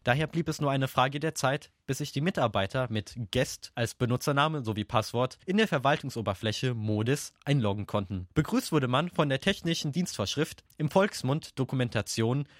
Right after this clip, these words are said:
des Flugabwehrsystems Ocelot. Diese Fahrzeuge sollen noch gegenwärtig im Einsatz sein. Problematisch ist, dass die Bedienungsanleitung ebenfalls aufzeigt, wie man das Panzerfahrzeug zerstört.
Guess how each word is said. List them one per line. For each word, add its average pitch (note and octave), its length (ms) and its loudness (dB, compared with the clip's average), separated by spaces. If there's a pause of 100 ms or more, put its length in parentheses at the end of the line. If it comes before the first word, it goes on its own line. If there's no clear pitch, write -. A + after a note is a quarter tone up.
(240)
des E3+ 140 0
Flugabwehrsystems C3 1080 0
Ocelot. G#2 540 -4 (100)
Diese G3 220 0
Fahrzeuge A2 580 0
sollen A#2+ 240 2
noch A#2 140 -4
gegenwärtig D#3+ 680 0
im F3 140 0
Einsatz B2 380 0
sein. F#2+ 300 -2 (120)
Problematisch C#3+ 600 2
ist, C3 360 -2
dass C3 140 0
die B2+ 100 -2
Bedienungsanleitung A#2 880 0 (100)
ebenfalls F#3 440 0
aufzeigt, - 640 -2 (140)
wie B2+ 80 -2
man D3+ 140 4
das C#3 180 0
Panzerfahrzeug A#2+ 800 0
zerstört. B2 500 0